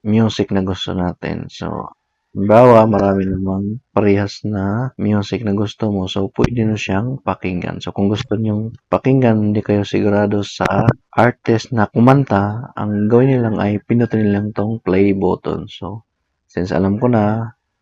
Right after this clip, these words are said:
ang pipiliin ko itong pinakauna. So, Stitches and Bones. Pipindutin lang natin tong music or title ng music.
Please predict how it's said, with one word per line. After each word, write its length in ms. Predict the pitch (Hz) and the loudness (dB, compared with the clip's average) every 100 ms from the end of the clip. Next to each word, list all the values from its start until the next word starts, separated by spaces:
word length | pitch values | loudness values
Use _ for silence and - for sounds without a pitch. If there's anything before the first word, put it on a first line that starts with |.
| _ _ _ | _ _ _
ang 240 | 202 101 | -6 -4
pipiliin 480 | 101 110 113 107 110 | -2 2 4 4 2
ko 140 | 107 95 | 0 -2
itong 420 | - 98 110 - | -2 -4 -4 -4
pinakauna. 720 | 98 90 - 71 90 87 80 | -4 -2 0 0 0 -4 -8
So, 220 | - - - | -10 -14 -14
Stitches 640 | - - 101 - - 113 110 | -18 -8 -8 -6 -6 -4 -4
and 240 | 123 123 | -4 0
Bones. 480 | 107 104 117 120 - _ _ - | 0 0 -4 -8 -18 _ _ -4
Pipindutin 420 | 113 110 110 113 | 2 4 6 4
lang 160 | 117 123 | 6 4
natin 320 | 123 135 135 | 2 0 2
tong 480 | 120 127 151 180 - _ _ - | 2 4 2 -2 -6 _ _ -10
music 580 | 107 101 95 - 92 - _ _ _ - - | -4 -4 -4 -6 -8 -8 _ _ _ -20 -6
or 160 | 87 87 | -6 -2
title 480 | 101 107 - 104 | -2 -2 -2 -4
ng 320 | 98 104 135 117 | -4 -4 -2 -2
music. 720 | 90 85 - 78 - - | -4 -6 -6 -8 -10 -20